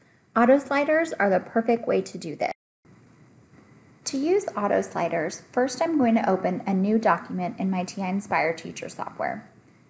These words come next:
or tu-, students can open a new T I Nspire document on their handheld. When prompted,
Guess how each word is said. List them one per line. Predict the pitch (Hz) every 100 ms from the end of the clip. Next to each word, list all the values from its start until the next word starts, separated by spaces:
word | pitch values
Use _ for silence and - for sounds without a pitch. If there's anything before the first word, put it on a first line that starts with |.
| _ - _ _
or | 220 226
tu-, | 220 226
students | - - 214 208
can | - 226
open | - 185 185 185
a | 220 196
new | 190 185 190 190 - _
T | - 196
I |
Nspire | 185 190 - 180 175
document | 170 - 190 190
on | - 180
their | 190
handheld. | 226 285 262 190 - - - _ _ - - - _ _ _ _ _ - - -
When | 233 240
prompted, | 240 240 233 233 185 214